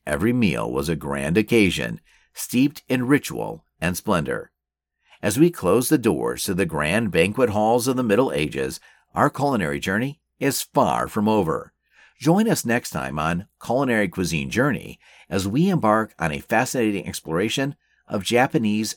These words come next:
Peruvian cuisine, also known as Nikkei cuisine. We'll dive into the unique fusion of flavors, techniques, and culinary traditions that arose from the blending of Japanese and Peruvian cultures,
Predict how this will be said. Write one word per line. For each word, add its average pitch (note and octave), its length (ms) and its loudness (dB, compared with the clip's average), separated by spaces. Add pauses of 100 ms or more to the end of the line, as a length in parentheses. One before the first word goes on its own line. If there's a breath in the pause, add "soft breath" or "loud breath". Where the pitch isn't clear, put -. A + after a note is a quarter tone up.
(100)
Peruvian A#2 760 0
cuisine, C#2 540 -4 (480)
also D3 360 6
known C2+ 480 -2
as G#2+ 400 -2 (120)
Nikkei C3+ 520 0
cuisine. C#2 560 -6 (400 soft breath)
We'll B2+ 200 4
dive F#2 440 2
into E2+ 140 0
the E2 80 0
unique A#2 320 0
fusion D2+ 460 0
of E2+ 100 -4
flavors, A#2+ 580 0
techniques, G2+ 680 -2
and E2 380 0
culinary F2+ 460 2
traditions - 680 -4 (260 soft breath)
that D3 180 0
arose B2+ 600 0
from F#2+ 180 -2
the G2 80 0
blending F2+ 540 0
of D2+ 100 -6
Japanese F#2+ 760 -2
and E2 180 -4
Peruvian D#2 560 -2
cultures, - 640 -2